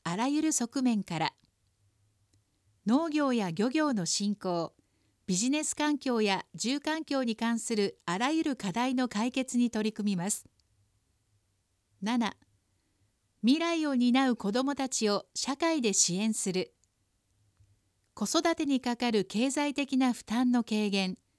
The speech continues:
サービスの充実を目指します。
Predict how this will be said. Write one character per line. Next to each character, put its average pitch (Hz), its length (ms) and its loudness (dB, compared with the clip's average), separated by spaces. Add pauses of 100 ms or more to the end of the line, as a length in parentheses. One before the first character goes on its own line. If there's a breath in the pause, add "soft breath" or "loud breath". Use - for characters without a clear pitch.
(280)
サ 302 280 0
ー - 20 0
ビ 302 120 0
ス - 140 -4
の 180 140 0
充 180 240 0
実 247 340 -2
を 233 80 2
目 208 100 2
指 190 160 -2
し 185 140 -4
ま 160 140 -4
す。 - 200 -4